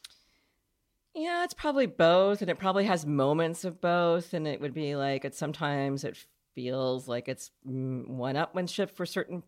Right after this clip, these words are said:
moments, and then <laughs> other moments it feels like it's a kind of interesting, complicated conversation. I feel in general hesitant around it because I feel like there's a lot around, um, social media that hasn't been entirely, we haven't worked out the boundaries of it yet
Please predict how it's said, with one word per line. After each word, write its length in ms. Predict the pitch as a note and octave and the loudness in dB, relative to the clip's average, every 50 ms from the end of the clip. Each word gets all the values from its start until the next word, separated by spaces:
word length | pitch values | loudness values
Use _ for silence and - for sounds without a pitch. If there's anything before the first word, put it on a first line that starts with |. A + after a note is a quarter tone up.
| _ _ | _ _
moments, 540 | G3 G3 F#3+ F#3+ F#3+ F#3+ F#3+ F#3 F3+ F#3+ - | 0 2 2 4 4 4 2 2 0 0 0
and 100 | F#3 F3+ | 2 4
then 100 | G3+ A3 | 4 6
<laughs> 40 | |
other 220 | F3 G#3 G#3+ G#3 A3 | 6 6 6 4 6
moments 340 | G3+ G#3 G3+ G3+ G3+ F#3 F3 | 6 6 6 6 4 2 0
it 80 | E3+ | -2
feels 180 | - E3+ D#3+ E3+ | 0 -2 0 2
like 140 | F3+ D#3 E3 | 2 0 0
it's 100 | C#3+ D#3+ | -2 -4
a 60 | E3+ | -4
kind 180 | - C#3+ D3+ | 0 0 2
of 60 | D#3+ D3+ | 2 2
interesting, 500 | - C#3 - - F3 D#3+ - F3 D#3+ C#3+ | 0 -2 -2 -2 -4 -2 -2 -2 -2 -2
complicated 600 | D3 C#3 C3+ C#3+ - D3+ D3+ E3 D#3+ C#3+ C#3+ C#3 | 0 0 -2 0 0 -2 -2 0 -2 -2 -2 -2
conversation. 920 | - D#3+ C#3+ D3 C3 C#3 C#3 - C#3 C3 C#3+ C#3 - D#3 D3 D3 D3+ D3 D3 _ _ _ - - _ _ - - - - - - - _ _ _ _ _ | -2 -2 -2 0 -2 -4 -6 -4 -6 -6 -6 -6 -8 -8 -8 -8 -10 -10 -12 _ _ _ -20 -20 _ _ -20 -20 -20 -20 -20 -20 -20 _ _ _ _ _
I 80 | - A#3+ | -4 -4
feel 160 | A#3+ - F4 D#4+ | -2 0 0 2
in 200 | - A3 G#3 F#3 | 4 2 2 2
general 420 | - G3+ G3 G3+ G3 F3+ D#3 C#3+ | 4 2 4 4 4 4 4 2
hesitant 580 | - - - F3 F3 F#3 F#3 - G#3 G3+ G3+ G3+ | 0 0 -4 -2 -2 -2 -4 -4 -4 -4 -4 -4
around 280 | G3 F3+ F#3+ F#3+ G3 | -4 -2 -2 -2 -2
it 80 | F#3 - | -4 -4
because 200 | F3+ E3+ F3+ E3 | -6 -6 -4 -4
I 60 | E3+ | -4
feel 140 | E3 - G#3+ | -4 -4 -6
like 100 | G#3 F#3 | -4 -4
there's 100 | F#3 F3 | -4 -4
a 80 | E3+ | -4
lot 280 | D3+ D3+ D3+ D3+ D#3 D#3 | -2 0 2 2 2 2
around, 500 | D#3+ D3 D3 C#3+ C#3+ C3 B2+ C3 C3+ - _ _ | 0 0 0 0 0 0 -2 -4 -6 -10 _ _
um, 340 | D#3+ D3+ C#3 C3 B2 C3+ C#3+ _ _ _ _ _ _ _ _ _ _ _ _ _ _ | -6 -4 -4 -4 -6 -8 -10 _ _ _ _ _ _ _ _ _ _ _ _ _ _
social 400 | - - - G#3 G3+ G3+ - F3+ | -12 -2 0 0 0 2 0 0
media 800 | D#3 D#3 D3+ D3+ D3+ D#3+ E3+ F3+ F3+ F3 F3 E3+ E3+ E3 E3 D#3+ C3+ | 0 0 0 0 -2 0 0 0 0 2 2 2 4 2 2 2 2
that 200 | C#3 C#3 - - | 0 -2 -2 -2
hasn't 500 | - - E3+ D#3 D#3 D#3 D#3 D3+ - - | -6 -10 -6 -6 -6 -4 -4 -6 -6 -4
been 120 | E3 D#3 | -2 -2
entirely, 960 | D3 C3+ C3+ - - - E3 D#3 D3+ D3 D3+ D3 D3 D3 C#3 C#3 C3+ C3 - - | -2 -2 -4 -6 -6 -4 -2 0 0 0 0 0 0 -2 -2 -2 -4 -4 -8 -6
we 80 | - E3+ | -4 -4
haven't 240 | F3+ E3+ - D#3+ C#3 | -2 -2 -4 -4 -2
worked 220 | D#3 E3 D#3 - | -2 -2 0 0
out 100 | E3+ - | -2 -2
the 80 | - C3+ | -2 -6
boundaries 640 | - - C3 C3 D3 D#3 E3 E3 F3 F3+ F3 F3 E3+ | -2 -2 0 0 2 0 -2 -2 -2 -2 -2 -2 -2
of 140 | F#3 F3+ F3 | -2 0 0
it 140 | F3 - - | -2 -2 -2
yet 380 | F3+ F3 F3+ F#3 F3+ F3 - | -4 -4 -4 -4 -4 -4 -4